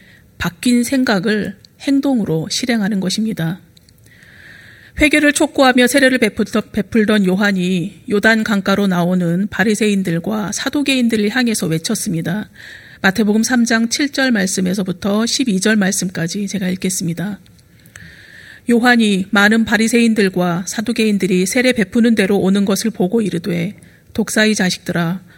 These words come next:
누가 너희를 가르쳐 임박한 진노를 피하라 하더냐? 그러므로 회개에 합당한 열매를 맺고 속으로 아브라함이 우리 조상이라고 생각하지 말라.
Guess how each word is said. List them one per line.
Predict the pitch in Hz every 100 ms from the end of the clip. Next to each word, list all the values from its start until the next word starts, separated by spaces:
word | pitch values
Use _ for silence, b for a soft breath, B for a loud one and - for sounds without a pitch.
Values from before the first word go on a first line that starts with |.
| b
누가 | 208 226 226
너희를 | 208 226 247
가르쳐 | 208 208 214 - 180 170 - - -
임박한 | 220 202 214 240 220
진노를 | 208 190 185 170 -
피하라 | - 240 240 220
하더냐? | 220 220 190 175 165 185 - - B B B B
그러므로 | 214 208 202 196 196 269
회개에 | 254 254
합당한 | 247 - 254 247 233
열매를 | 190 185 196 220
맺고 | 208 170 - 180 175 202 B B B
속으로 | 277 269 240 175 170 -
아브라함이 | 180 208 208 202 185 180
우리 | 214 233 226
조상이라고 | 196 226 226 214 180 208
생각하지 | - 226 220 202 208
말라. | 180 170 170 170